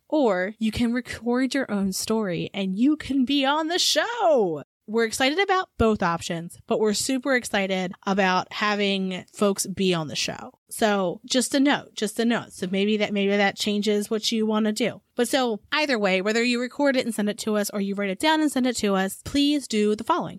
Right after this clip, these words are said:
Send it to us today, obviously. Also, you're gonna email true creeps pod at gmail dot com. In the subject line, put listener stories. And then in the body of your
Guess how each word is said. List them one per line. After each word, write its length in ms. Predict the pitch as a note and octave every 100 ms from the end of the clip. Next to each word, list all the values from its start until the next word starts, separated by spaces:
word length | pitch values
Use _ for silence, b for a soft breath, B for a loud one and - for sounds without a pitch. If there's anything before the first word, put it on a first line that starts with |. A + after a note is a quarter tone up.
| - -
Send 200 | G#3 G3
it 60 |
to 100 | G#3+
us 80 | G3+
today, 200 | A3 F#3
obviously. 400 | E3+ F#3 G3+ A#3+ G#3+
Also, 600 | A#3+ - A#3 A3 A3+ B3
you're 120 | A3
gonna 140 | A3+ A#3
email 320 | A3+ G#3 G3+
true 200 | - A3+
creeps 280 | B3+ B3 -
pod 340 | G#3+ G3+ G3+
at 160 | F#3+ F3+
gmail 320 | G#3+ G3 G3
dot 180 | G3+ A3
com. 360 | G#3 F#3+ A#3+ - A3
In 100 | G#3+
the 80 |
subject 420 | G#3+ A#3+ A3+ C4+ C4
line, 460 | C4 C4+ C#4 C#4+ -
put 300 | - G#3 -
listener 400 | G#3 F#3+ G#3 A3
stories. 640 | A3+ B3+ B3 C4+ D4 D4 - _ -
And 160 | A#3
then 100 | C4
in 80 | C4
the 120 | C4
body 360 | A#3 G#3+ G#3+ A#3+
of 100 | A#3
your 140 | A3